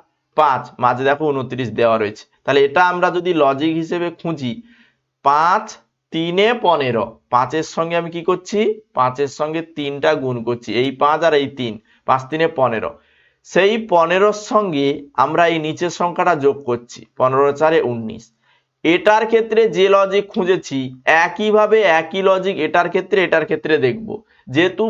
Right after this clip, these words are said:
মাঝেরটার অ্যান্সার বার করতে বলেছে, এটার ক্ষেত্রে যে লজিকটা পাচ্ছি, এই লজিকটা এটার ক্ষেত্রেও প্রয়োগ করে দেখব। যদি মিলে যায়, এটার সঙ্গে একই লজিক খাটাবো, অর্থাৎ ছয়ের সঙ্গে চার গুণ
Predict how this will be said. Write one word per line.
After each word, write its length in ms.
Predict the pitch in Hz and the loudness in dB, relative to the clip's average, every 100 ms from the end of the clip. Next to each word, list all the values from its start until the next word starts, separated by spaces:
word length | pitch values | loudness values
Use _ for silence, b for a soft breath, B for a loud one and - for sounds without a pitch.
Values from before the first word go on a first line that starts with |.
| 180 | 2
মাঝেরটার 520 | 151 147 175 202 196 | 2 0 0 0 0
অ্যান্সার 300 | 190 185 196 | 0 0 2
বার 120 | 185 185 | 2 0
করতে 200 | 180 - 196 | -6 -2 0
বলেছে, 320 | 190 190 - 208 220 B B B - | 2 -2 0 0 0 B B B -2
এটার 320 | 160 175 202 202 | 0 2 2 0
ক্ষেত্রে 280 | 202 208 202 | -2 0 2
যে 80 | 170 170 | 2 2
লজিকটা 400 | 170 165 - 180 175 | 0 -2 -2 0 0
পাচ্ছি, 240 | 170 170 196 | -2 0 0
এই 60 | 165 | 2
লজিকটা 320 | 156 156 160 175 156 | 2 0 0 2 2
এটার 200 | 165 160 | 2 0
ক্ষেত্রেও 300 | 165 - 185 175 | -6 -2 -2 2
প্রয়োগ 200 | 160 160 156 | 0 0 -4
করে 140 | 151 143 | -2 0
দেখব। 200 | 139 170 226 226 | 0 0 0 2
যদি 240 | 165 190 285 254 | 0 0 -2 0
মিলে 200 | 196 165 190 | 0 2 2
যায়, 160 | 233 - _ _ _ _ | 0 -2 _ _ _ _
এটার 240 | 175 180 190 | 0 2 0
সঙ্গে 180 | 208 208 190 | -2 0 2
একই 160 | 151 156 | 0 0
লজিক 220 | 151 139 - | 0 0 -2
খাটাবো, 320 | 131 110 104 - _ - | 0 0 -2 -10 _ -2
অর্থাৎ 220 | 143 170 170 - | 0 0 -2 -2
ছয়ের 320 | 160 180 190 202 | 0 0 -2 -4
সঙ্গে 200 | 196 196 185 | -2 0 0
চার 160 | 160 156 | 2 0
গুণ 120 | 160 | -4